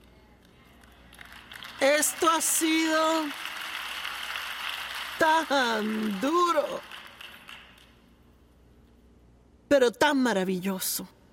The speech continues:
El hecho es que todas estas cosas me pasaron a mí.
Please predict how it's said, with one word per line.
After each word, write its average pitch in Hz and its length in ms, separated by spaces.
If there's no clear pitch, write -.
El 285 200
hecho 294 360
es 240 340
que 226 140
todas 269 420
estas 269 340
cosas 254 400
me 226 140
pasaron 202 540
a 180 60
mí. 220 260